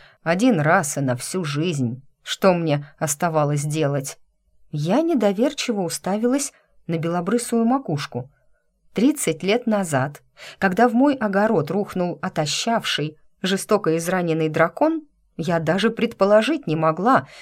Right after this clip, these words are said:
что однажды он захочет вернуться. Люди в то время не сильно уважали крылатых. Драконы охотились на стада,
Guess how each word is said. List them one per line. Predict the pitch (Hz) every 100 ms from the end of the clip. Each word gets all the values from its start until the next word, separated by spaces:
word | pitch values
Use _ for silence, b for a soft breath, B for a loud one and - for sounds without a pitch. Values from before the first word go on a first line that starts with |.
| B
что | - 180
однажды | 151 143 156 262 233 - 123 - _ -
он | 160
захочет | 156 175 156 147 170
вернуться. | 185 240 262 208 - 120 123 _ _ _ _ _ -
Люди | 220 175
в | 165
то | 180
время | 170 175 165 165 B B B
не | 185
сильно | 185 403 370 165
уважали | 156 156 160 151 156
крылатых. | 170 165 160 151 160 - _ _
Драконы | 175 175 175 180 175
охотились | 165 - 165 160 156 -
на | 160
стада, | - 147 151 151 254